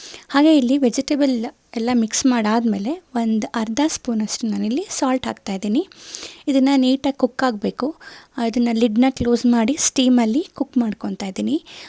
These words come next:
ಒಂದು ತುಂಬ ಹೊತ್ತು ಕುಕ್ ಮಾಡೋದು ಬೇಡ, ಒಂದು ಟೂ to ತ್ರೀ ಮಿನಿಟ್ಸ್ ಶಾಲೋ ಕುಕ್ ಥರ ಮಾಡಿದ್ರೆ, ಆ, ಸಾಕು. ಇದಕ್ಕೆ ನಾನೀಗ ತೊಗೊಂಡಿದ್ನಲ್ಲ ಸಾಸ್,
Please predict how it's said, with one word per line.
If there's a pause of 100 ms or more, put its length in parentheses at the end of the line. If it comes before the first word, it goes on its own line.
(120)
ಒಂದು
ತುಂಬ
ಹೊತ್ತು
ಕುಕ್
ಮಾಡೋದು
ಬೇಡ, (240)
ಒಂದು
ಟೂ
to
ತ್ರೀ
ಮಿನಿಟ್ಸ್ (160)
ಶಾಲೋ
ಕುಕ್
ಥರ
ಮಾಡಿದ್ರೆ, (480)
ಆ,
ಸಾಕು. (400)
ಇದಕ್ಕೆ
ನಾನೀಗ (640)
ತೊಗೊಂಡಿದ್ನಲ್ಲ
ಸಾಸ್,